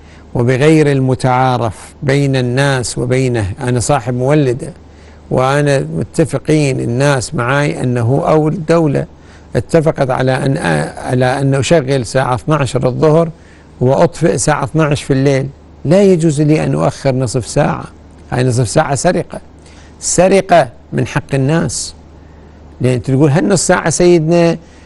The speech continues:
على حال، آه، تفيدني فرد، آه، خمسين لتر غاز أنا ما أصرفه"، مثلًا، هاي سرقة، هذه، هذا مال الناس،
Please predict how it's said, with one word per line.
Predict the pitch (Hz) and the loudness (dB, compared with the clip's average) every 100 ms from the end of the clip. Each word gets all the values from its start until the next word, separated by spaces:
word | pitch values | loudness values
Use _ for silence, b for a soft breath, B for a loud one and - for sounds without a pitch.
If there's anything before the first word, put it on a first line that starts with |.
| B - | B -2
على | 143 143 | 0 0
حال، | - 160 175 175 185 B B - | 0 0 2 0 -6 B B -6
آه، | 156 135 135 135 135 135 | -2 2 2 2 2 0
تفيدني | 127 - 165 185 156 170 | -4 -2 2 2 4 2
فرد، | 147 151 147 131 B B - | 4 2 2 -2 B B -8
آه، | - 135 135 135 | -2 0 0 0
خمسين | - 98 - - 135 - 175 165 | -4 -10 -6 -4 -2 0 2 4
لتر | 165 165 170 - - - B B - 123 123 | 4 4 2 2 -4 -16 B B -6 0 4
غاز | 151 170 165 127 180 | 4 6 4 0 -4
أنا | 160 156 160 160 175 - 147 | -2 2 2 0 -4 -12 -2
ما | 147 156 | 0 0
أصرفه"، | 143 - 127 - 123 | -2 -2 -4 -2 0
مثلًا، | 190 196 165 135 104 95 - B B B B | 2 2 2 2 -4 -8 -20 B B B B
هاي | - 104 | -8 -6
سرقة، | - 147 165 - | -2 0 0 0
هذه، | 135 135 123 107 | -2 -2 -4 -4
هذا | 113 | 0
مال | 117 | 0
الناس، | 117 131 165 165 131 - | 2 2 2 0 -2 -10